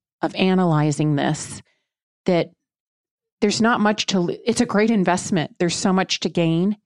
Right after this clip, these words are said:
and really not much to lose. And given other areas of opportunity to invest,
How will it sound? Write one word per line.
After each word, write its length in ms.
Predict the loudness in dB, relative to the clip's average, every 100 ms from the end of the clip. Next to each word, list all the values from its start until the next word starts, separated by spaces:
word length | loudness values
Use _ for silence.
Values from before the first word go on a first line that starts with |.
| _ -2
and 140 | 0
really 240 | 2 2
not 160 | 2 0
much 300 | -2 -4 -6
to 120 | -4
lose. 540 | -4 -2 -4 -10 -18 -20 _ _ _ _ _ _
And 500 | -4 0 0 0 -2 -6 -2
given 580 | 0 2 2 2 0 -2 _ _ _ _ _ _ -4
other 360 | 0 2 0
areas 960 | 2 2 2 2 2 2 0 -2 -8 -18 _ _ _ _ _ _ -2
of 400 | 0 2 0 -2
opportunity 760 | -2 0 0 0 0 2 2 0
to 200 | 0 0
invest, 760 | 0 2 0 0 -4 -10 -16